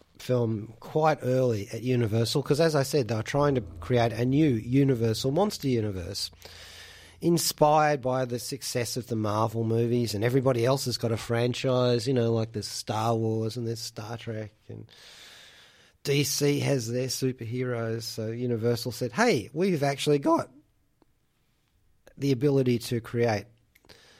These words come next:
crossover movies in a horror sense, so let's go for that." Well, we all know how that worked out. Not particularly well. So, now they've got back into step here. They're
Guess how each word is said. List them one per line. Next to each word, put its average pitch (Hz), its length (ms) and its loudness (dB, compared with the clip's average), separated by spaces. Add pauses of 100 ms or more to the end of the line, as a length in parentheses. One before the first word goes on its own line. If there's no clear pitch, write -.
(640)
crossover 120 580 0
movies 101 840 -4
in 117 100 -8
a 104 80 -10
horror 120 460 0
sense, - 420 -10
so 117 200 -8
let's 135 180 -12
go 120 180 -2
for 117 140 -6
that." 117 240 0
Well, 143 220 4
we 156 80 4
all 180 120 2
know 131 120 2
how 117 160 2
that 107 200 -2
worked 101 320 -4
out. 123 220 0
Not 190 200 2
particularly 156 540 0
well. 117 360 0 (1700)
So, 127 340 0 (1400)
now 139 240 4
they've 135 120 2
got - 280 -4
back 123 240 -2
into 135 500 0
step 120 420 -2
here. 151 440 0
They're 170 300 2